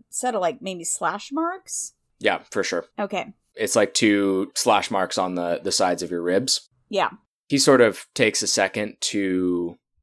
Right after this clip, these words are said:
Speaker 2: take that in and then pours a little bit of antiseptic onto a, a cloth and washes away the blood. Um, and he gives you, um, he gives you a shot of painkiller, just like a local anesthesia, and starts stitching up your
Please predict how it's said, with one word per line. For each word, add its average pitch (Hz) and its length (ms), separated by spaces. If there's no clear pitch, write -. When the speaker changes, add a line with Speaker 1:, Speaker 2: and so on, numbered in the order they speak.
Speaker 2:
take 107 200
that 95 140
in 104 340
and 98 160
then 98 440
pours 135 180
a 123 60
little 113 160
bit 104 140
of 98 60
antiseptic 98 520
onto 92 440
a, 90 280
a 98 80
cloth 98 460
and 87 340
washes 98 380
away 95 180
the 92 80
blood. 92 440
Um, 117 220
and 131 100
he 175 60
gives 170 220
you, 151 200
um, 95 300
he 143 80
gives 139 160
you 131 80
a - 20
shot 107 220
of 101 80
painkiller, 95 540
just - 180
like 101 140
a 92 60
local 92 340
anesthesia, 87 720
and 95 560
starts - 840
stitching 139 580
up 139 220
your 101 380